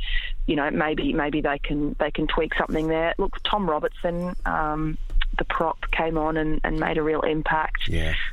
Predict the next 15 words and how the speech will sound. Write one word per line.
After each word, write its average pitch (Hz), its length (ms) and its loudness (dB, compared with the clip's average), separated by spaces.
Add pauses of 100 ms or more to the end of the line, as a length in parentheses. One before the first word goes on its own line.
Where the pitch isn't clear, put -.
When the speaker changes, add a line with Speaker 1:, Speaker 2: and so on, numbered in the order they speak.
(120)
Speaker 1:
Uh, 151 280 2
but 170 220 -2
generally, 214 840 0 (120)
uh, 165 60 2
I 160 360 0
think - 320 0
that 139 140 0
w-, - 260 0
we'll 151 240 2 (100)
see 147 360 2 (480)
pretty 180 220 2
much 143 260 0
the 151 160 0
same, 147 540 0
perhaps, - 280 0